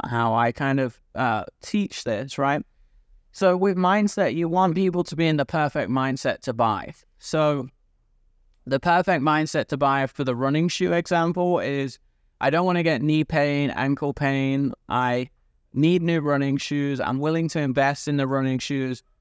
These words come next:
Marathon running's a massive part of my life. I don't mind spending money on better running shoes. And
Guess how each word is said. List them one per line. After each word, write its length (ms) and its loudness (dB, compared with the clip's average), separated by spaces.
Marathon 500 0
running's 380 0
a 80 0
massive 420 -2
part 240 0
of 60 -2
my 160 0
life. 420 0
I 80 -2
don't 140 -2
mind 200 -2
spending 460 -4
money 340 0
on 300 0
better 320 0
running 380 0
shoes. 500 -2
And 560 -2